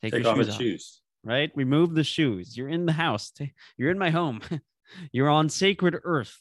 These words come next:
Speaker 1: When you're on sacred earth, you move the shoes. That's, and that's what we do. When the Kohanim come and bless the congregation, they remove their shoes. In the Beit HaMikdash, in the temple, your feet had to be directly on the ground. You had to remove your shoes.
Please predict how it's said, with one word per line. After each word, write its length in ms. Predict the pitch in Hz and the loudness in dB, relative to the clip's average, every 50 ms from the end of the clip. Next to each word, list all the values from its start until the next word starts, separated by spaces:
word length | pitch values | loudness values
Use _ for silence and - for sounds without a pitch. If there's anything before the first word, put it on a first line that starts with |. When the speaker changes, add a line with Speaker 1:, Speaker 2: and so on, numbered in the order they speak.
| _ - | _ -12
Speaker 1:
When 180 | - 117 120 123 | -8 -6 -4 -2
you're 160 | 127 127 131 | -2 0 0
on 100 | 135 131 | 0 0
sacred 400 | 123 - 165 180 175 175 175 165 | -2 -2 -2 -2 -2 -2 -4 -4
earth, 300 | - 143 170 180 170 - | -4 -2 -2 -2 -2 -2
you 60 | 160 | 0
move 200 | 143 143 147 147 131 | 0 2 2 2 2
the 80 | 135 | 0
shoes. 360 | 123 - - 113 101 101 95 | -2 -4 -6 -8 -8 -8 -8
That's, 180 | 101 117 117 - | -8 -8 -8 -6
and 160 | - 139 147 | -4 -2 0
that's 140 | 170 175 - | 0 0 0
what 140 | 175 139 120 | -2 -2 -2
we 100 | 139 127 | -2 -2
do. 240 | 120 135 120 92 - _ _ _ _ _ _ _ _ | -2 -2 -2 -2 -4 _ _ _ _ _ _ _ _
When 120 | - 110 107 | -6 -6 -4
the 80 | 110 | -4
Kohanim 760 | 104 - - 127 110 117 123 123 123 139 151 135 110 92 - - _ _ _ _ _ _ _ _ | -4 -4 -4 -4 -2 -2 -2 0 0 0 0 -2 -2 -4 -8 -12 _ _ _ _ _ _ _ _
come 220 | 117 - 135 135 123 | -8 -4 -2 -2 -2
and 160 | 117 110 104 | -2 -4 -4
bless 500 | 117 123 131 131 120 - - - - - _ _ _ _ _ _ _ _ _ _ _ | -2 0 0 0 0 -2 -6 -10 -12 -14 _ _ _ _ _ _ _ _ _ _ _
the 80 | - 110 | -12 -10
congregation, 720 | - 117 113 107 104 101 117 127 135 131 - - 143 127 | -6 -6 -6 -6 -6 -4 -4 -2 -2 -4 -4 -4 -4 0
they 140 | 117 127 131 | 0 0 0
remove 280 | 131 123 127 127 120 | 0 -2 -2 -4 -4
their 120 | 113 117 110 | -4 -4 -6
shoes. 440 | - - 123 113 113 110 110 - - _ _ _ _ - - | -6 -6 -6 -6 -6 -6 -8 -10 -16 _ _ _ _ -8 -4
In 140 | 170 175 165 | -2 -2 -2
the 80 | 147 | 0
Beit 220 | 117 139 135 123 - | 0 0 -2 -2 -2
HaMikdash, 880 | 139 123 135 165 175 - - - 147 139 131 131 - - - - - - _ - | -4 -4 -2 -2 -2 -4 -4 -4 -2 -2 -2 -2 -6 -10 -16 -18 -20 -20 _ -16
in 80 | - | -14
the 80 | 117 110 | -14 -10
temple, 580 | - - 139 143 147 139 - 127 120 117 127 - _ _ _ _ _ _ - | -6 -4 -4 -2 -4 -4 -4 -4 -4 -4 -6 -8 _ _ _ _ _ _ -10
your 100 | 110 110 | -10 -8
feet 260 | - - 147 151 - | -8 -8 -8 -6 -4
had 180 | 143 139 127 123 | -2 -2 -2 -2
to 80 | - | -4
be 100 | 123 127 | -4 -4
directly 540 | 107 117 117 117 123 135 135 - - 131 123 | 0 0 2 2 2 0 -2 -2 -6 -6 -4
on 100 | 120 117 | -4 -4
the 80 | 117 113 | -4 -4
ground. 260 | 110 117 117 120 120 | -4 -4 -2 -2 0
You 80 | 120 120 | 0 -2
had 120 | 120 110 | -2 -4
to 100 | - 127 | -4 -6
remove 380 | 117 113 117 120 131 139 131 120 | -4 -2 -2 0 -2 -2 -2 -4
your 180 | 117 117 117 | -4 -6 -6
shoes. 680 | 113 - - - 120 120 113 113 113 117 - - - | -6 -8 -10 -8 -8 -8 -8 -8 -10 -12 -16 -20 -20